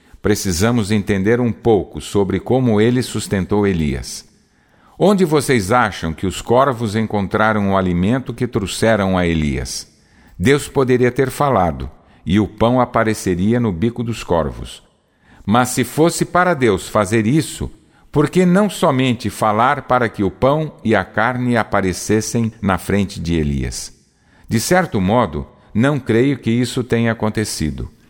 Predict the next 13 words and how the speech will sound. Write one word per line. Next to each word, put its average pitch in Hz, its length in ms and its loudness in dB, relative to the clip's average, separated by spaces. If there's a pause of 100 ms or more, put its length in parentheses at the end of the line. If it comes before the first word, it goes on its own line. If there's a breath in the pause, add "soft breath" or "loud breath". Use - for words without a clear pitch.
(420 soft breath)
Minha 170 340 4
imaginação 95 840 0
contempla 110 580 -2
uma 113 200 0
cena 123 360 0
diferente. 101 920 -2 (500 soft breath)
Sabem 160 640 0
que 147 140 -6
somos 131 500 0
instruídos 147 680 0
a 139 80 0
fazer 127 380 -2
isso. - 380 -4